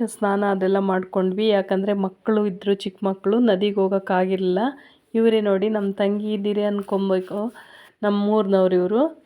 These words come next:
ಇವರು ಕರ್ಕೊಂಡು ಬರ್ತಾವ್ರೆ. ನಾವು ವರ್ಷದಲ್ಲಿ ಒಂದೆರಡು, ಒಂದು ಮೂರು ಬಾರಿ ಬರ್ತೀವಿ. ಇವ್ರು ಕರೆದಿದ್ದಕ್ಕೆ ಮತ್ತೆ ಬಂದಿದ್ದೀವಿ ಇಲ್ಲಿ.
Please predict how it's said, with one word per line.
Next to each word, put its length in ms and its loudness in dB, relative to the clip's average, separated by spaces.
ಇವರು 360 4
ಕರ್ಕೊಂಡು 560 -2
ಬರ್ತಾವ್ರೆ. 920 -4
ನಾವು 360 6
ವರ್ಷದಲ್ಲಿ 500 0
ಒಂದೆರಡು, 560 2
ಒಂದು 560 -2
ಮೂರು 340 0
ಬಾರಿ 280 0
ಬರ್ತೀವಿ. 720 -2
ಇವ್ರು 300 2
ಕರೆದಿದ್ದಕ್ಕೆ 680 -2
ಮತ್ತೆ 340 0
ಬಂದಿದ್ದೀವಿ 640 0
ಇಲ್ಲಿ. 380 -2